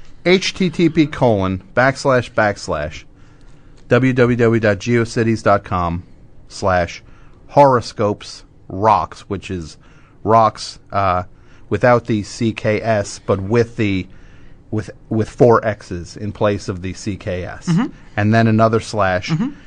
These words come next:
Speaker 1: then Kelvin sees into your future. And that is, but that is different. It is Kelvin, it is not C's, S E E S. It is Kelvin, the letter C and the letter S. And in, but I'm looking at it here, you have into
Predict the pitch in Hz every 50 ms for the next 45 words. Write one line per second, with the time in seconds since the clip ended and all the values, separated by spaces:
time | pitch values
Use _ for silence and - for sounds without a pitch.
0 | - - 127 110 104 - - - - 160 156 160 147 151 147 135 123 - - -
1 | 151 147 143 139 131 127 123 113 110 - - - - - - - 139 131 131 127
2 | - 143 131 120 113 113 123 127 127 127 120 - - - 127 135 131 123 - -
3 | 90 71 69 82 - - - - - - - - - - - - - - - -
4 | - - 110 113 120 123 127 127 123 110 107 - 120 110 - 139 147 143 131 120
5 | 101 98 - - - 170 165 165 - 104 80 - - 117 113 113 107 98 - -
6 | - - 151 151 156 151 143 147 139 131 127 123 - - - - - - - -
7 | - - - - - - - - - 131 127 131 127 147 156 170 165 160 - -
8 | 156 147 139 135 127 - - - 135 131 - - 131 120 113 123 120 113 - 131
9 | 127 123 120 - - - - 120 110 110 107 98 - - - - 143 151 147 147
10 | 131 131 123 120 113 110 110 110 113 131 143 151 147 131 117 - - - - 139
11 | 123 117 117 113 110 107 110 107 104 98 101 107 101 98 92 - - 90 90 92
12 | - - - - - - - - - - - - - - - - 117 113 113 110
13 | 107 110 - 147 156 165 165 - - 117 117 - 123 117 113 117 123 120 135 127
14 | - 123 117 117 110 107 104 110 110 107 107 107 104 107 - 156 151 156 151 151
15 | 143 139 131 127 120 120 123